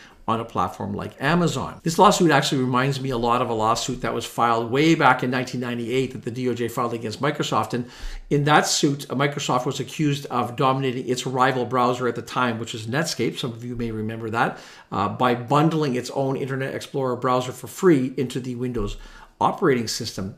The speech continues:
And in fact, in June of two thousand, a U S district court judge had actually ordered Microsoft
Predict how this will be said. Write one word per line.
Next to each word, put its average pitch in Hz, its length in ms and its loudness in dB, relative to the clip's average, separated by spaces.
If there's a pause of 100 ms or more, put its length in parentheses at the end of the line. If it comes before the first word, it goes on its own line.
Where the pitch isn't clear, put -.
And 131 120 -2
in 127 60 -4
fact, 170 360 -2
in 135 140 -4
June 156 400 2
of - 180 -6
two 165 220 -2
thousand, 135 520 0
a 107 60 -2
U 139 220 0
S 170 120 0
district 147 520 -4
court 139 280 -2
judge 107 200 -4
had 120 120 -6
actually 131 540 0
ordered 147 320 4
Microsoft 127 600 -2